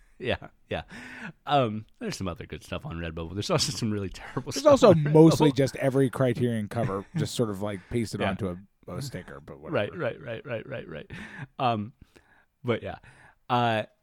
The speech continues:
Speaker 1: you can get, uh, get the cards as postcards, as, uh, foldable greeting cards, uh, many of them as stickers, some of them as buttons when the art has worked out, uh,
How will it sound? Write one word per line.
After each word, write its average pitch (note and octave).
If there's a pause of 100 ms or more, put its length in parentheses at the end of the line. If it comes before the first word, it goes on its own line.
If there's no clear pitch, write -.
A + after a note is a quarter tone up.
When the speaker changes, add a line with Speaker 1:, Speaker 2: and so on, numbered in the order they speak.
(760)
Speaker 1:
you B2+
can B2+
get, C3+
uh, A2+
get B2+
the B2
cards B2
as A2+
postcards, A#2+
as, F#2
uh, F2
foldable C3
greeting A2+
cards, G#2
uh, F2
many B2
of A#2+
them G#2
as E2+
stickers, A2+
some C#3
of A#2+
them G2+
as E2
buttons A#2
when F2+
the F2
art F#2
has F#2+
worked F2+
out, E2+ (480)
uh, E2+